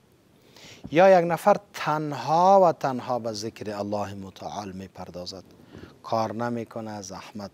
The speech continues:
نمی‌کشه، مزدوری نمی‌کنه،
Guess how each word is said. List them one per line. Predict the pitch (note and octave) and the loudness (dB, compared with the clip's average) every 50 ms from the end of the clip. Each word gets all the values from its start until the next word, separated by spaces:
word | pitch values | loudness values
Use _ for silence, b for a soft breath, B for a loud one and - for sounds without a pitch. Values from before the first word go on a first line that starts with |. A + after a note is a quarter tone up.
| - | -14
نمی‌کشه، | - A2 A2 G#2+ G#2+ G#2 G2+ - G#2 G2+ - - G#2+ G2+ | -14 -12 -12 -12 -12 -14 -14 -16 -16 -12 -12 -12 -12 -12
مزدوری | G2+ G2 F#2+ F#2+ F2+ F2 - - F#2+ F#2 G2+ G2+ | -12 -12 -14 -14 -16 -16 -18 -18 -18 -16 -14 -14
نمی‌کنه، | G2 G#2+ G#2+ G#2+ G#2+ G#2 G2+ _ - G#2 G2+ G2+ G2+ G2+ G2+ | -12 -12 -12 -10 -12 -12 -14 _ -16 -16 -16 -14 -14 -16 -18